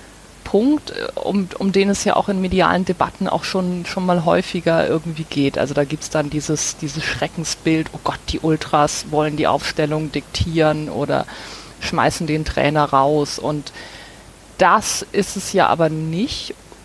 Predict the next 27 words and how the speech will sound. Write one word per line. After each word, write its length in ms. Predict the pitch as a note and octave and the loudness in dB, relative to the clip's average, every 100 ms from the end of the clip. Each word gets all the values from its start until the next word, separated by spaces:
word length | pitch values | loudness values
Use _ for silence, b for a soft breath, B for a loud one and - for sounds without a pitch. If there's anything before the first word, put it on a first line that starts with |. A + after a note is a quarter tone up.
| - - | -20 -14
worum 480 | F#3 G#3 G#3 A3+ A#3+ | -6 -2 0 0 0
es 240 | A#3+ - | 0 -4
geht. 400 | - G3+ B3 - | -2 0 0 2
Aber 260 | - F#3 F#3+ F#3+ | 2 4 4 0
könnt 260 | - G#3+ G#3+ | -2 0 0
ihr 80 | - | 0
das, 260 | G3+ - - | 0 0 -2
also 260 | G3+ F#3+ | -2 2
Helene, 280 | F#3+ F#3+ F#3+ | 2 2 0
magst 240 | F#3 - | -2 -4
du 40 | - | -4
vielleicht 200 | G3+ - | -4 -2
einmal 220 | F#3 - | -2 0
anfangen? 340 | F#3+ - F#3+ | -2 -2 -2
Also 160 | - F3 | 0 2
das, 320 | E3+ F#3 - D#3+ | 4 4 2 -4
worum, 540 | E3+ G3 F#3 F#3+ F#3 F3+ B B B B - | 0 2 4 2 2 -2 B B B B -2
worum 360 | F3 F#3+ G#3 | 2 4 4
geht 340 | F3 F3+ G3+ - | 4 4 4 4
es 160 | G#3+ | 0
bei 120 | - F3 | 2 2
diesem 280 | F#3 F3 | 2 -2
Anspruch 680 | - D#3 F3+ - - F3+ - | 2 2 2 -2 0 -4 -2
auf 180 | F3 - | -4 0
Mitgestaltung? 1000 | E3+ - - E3 - C#3+ C3+ C3+ C#3+ C#3+ | -2 -2 -4 -4 0 2 2 0 -4 -2
Was 300 | D3 D#3 - | -2 -2 -2
soll 380 | E3+ D#3 D3+ | 0 2 2